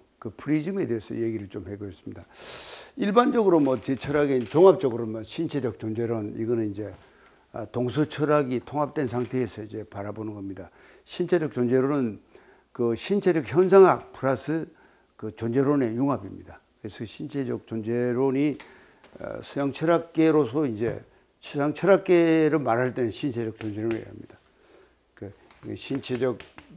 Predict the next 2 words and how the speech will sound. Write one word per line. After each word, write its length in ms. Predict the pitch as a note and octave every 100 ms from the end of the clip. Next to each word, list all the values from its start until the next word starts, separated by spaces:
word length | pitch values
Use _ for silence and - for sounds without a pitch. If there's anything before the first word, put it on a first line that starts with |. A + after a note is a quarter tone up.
| - - - - _ _ - _ - _ - _ - _ _ _ -
현상학, 540 | - C3 B2 B2 F#2+ - - _ - _ _ _ -
현상학, 640 | - - G#2+ G2+ G2